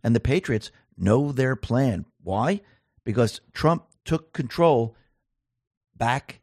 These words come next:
in twenty twenty. They had the insurrection to get there, and they're gonna have another insurrection. So they're gonna have two insurrections on this country, and Trump and the Patriots, they're gonna shut it all down.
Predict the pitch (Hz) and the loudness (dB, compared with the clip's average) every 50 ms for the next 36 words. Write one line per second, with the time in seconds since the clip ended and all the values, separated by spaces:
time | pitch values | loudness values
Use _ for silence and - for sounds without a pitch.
0 | _ _ 127 131 - - - 117 120 120 - - - 123 123 113 85 78 - _ | _ _ -2 -2 0 0 0 0 0 0 0 0 0 2 2 2 0 -2 -6 _
1 | _ _ _ _ _ _ _ - 110 110 110 127 135 135 127 147 139 143 143 131 | _ _ _ _ _ _ _ -2 0 0 2 0 0 0 0 -2 -2 -2 -2 -2
2 | - - 131 120 120 - - - 113 104 98 92 110 117 - - - 90 110 113 | -2 -2 0 0 0 -2 -2 -2 -2 -2 0 0 0 -2 -2 -2 0 2 4 4
3 | 127 160 202 226 - _ _ _ _ _ _ _ - 123 123 123 113 104 120 117 | 6 4 2 0 -2 _ _ _ _ _ _ _ -2 2 2 2 2 2 2 2
4 | 113 117 127 123 113 120 117 143 180 175 135 101 - - 110 101 - - 113 101 | 4 4 4 6 6 6 6 6 4 4 2 0 -2 -2 -6 -6 -4 -4 -4 -2
5 | 90 85 - - - - - - _ _ _ _ _ _ _ _ _ _ _ _ | -2 -4 -4 -6 -6 -6 -6 -8 _ _ _ _ _ _ _ _ _ _ _ _
6 | _ - - 131 123 135 127 123 123 123 123 120 110 - - - - 190 208 214 | _ -4 -2 0 0 0 0 0 0 2 2 2 0 -2 -4 -4 -2 -2 -2 -2
7 | - - 190 185 175 - - 165 147 147 151 151 - - - 120 107 107 - - | -2 -2 -4 -4 -4 -4 -4 -2 0 2 2 0 0 -2 -2 -2 0 -2 -2 -2
8 | - 123 117 117 117 113 110 98 - - 123 123 131 120 - - 87 82 82 - | -2 0 0 2 2 0 0 -2 -2 0 2 2 2 0 0 -4 -4 -4 -6 -8
9 | _ _ _ _ _ _ _ _ _ _ 113 117 113 110 107 107 - _ _ _ | _ _ _ _ _ _ _ _ _ _ 0 2 2 4 2 0 -2 _ _ _
10 | _ _ - - 156 151 143 - 143 - - 127 131 131 - - 95 87 - - | _ _ -4 0 0 0 0 -2 -2 0 2 2 2 2 0 -2 -4 -4 -4 -8
11 | - _ _ _ _ _ _ _ _ - 107 127 123 127 104 85 - - - - | -16 _ _ _ _ _ _ _ _ -4 -2 -2 0 0 0 0 -2 -2 -4 -2
12 | - 101 107 110 107 101 104 104 104 110 92 98 92 87 82 80 76 | -2 0 0 0 0 0 0 0 0 -2 0 0 0 0 0 0 -2